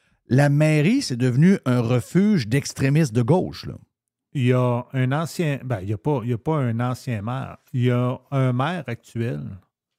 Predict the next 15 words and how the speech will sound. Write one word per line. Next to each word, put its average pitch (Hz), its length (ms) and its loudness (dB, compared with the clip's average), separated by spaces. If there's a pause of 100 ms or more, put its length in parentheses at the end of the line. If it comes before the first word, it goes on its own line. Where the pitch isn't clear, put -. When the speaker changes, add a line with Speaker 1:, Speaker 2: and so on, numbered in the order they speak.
(1040)
Speaker 2:
qui 165 300 4
m'a 131 260 0
envoyé 143 360 -2
un 151 60 -2
message 123 680 -6
récemment. 123 560 -4 (420)
Speaker 1:
Oui. 139 220 2 (400)
Speaker 2:
Qui 143 140 2
me 143 220 2
dit 139 440 -4
à 135 120 -4
quel 135 260 0
point 147 600 -4 (1160)
c'était 135 560 -2 (120)
totalement 139 840 -2